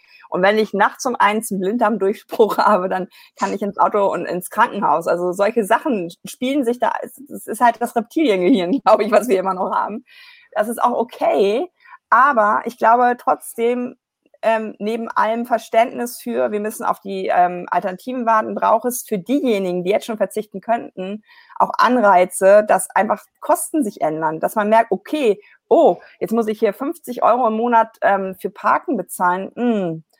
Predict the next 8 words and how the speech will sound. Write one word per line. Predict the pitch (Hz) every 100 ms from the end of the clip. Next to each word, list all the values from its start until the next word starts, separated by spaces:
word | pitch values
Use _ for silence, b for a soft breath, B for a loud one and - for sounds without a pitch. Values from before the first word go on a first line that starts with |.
| _ _ -
Ne? | 214 -
Also | 220
dass, | 214 233 -
dass, | 202
dass | 214 -
da | 220 -
zumindest | - 277 269 277 269 -
was | 233 -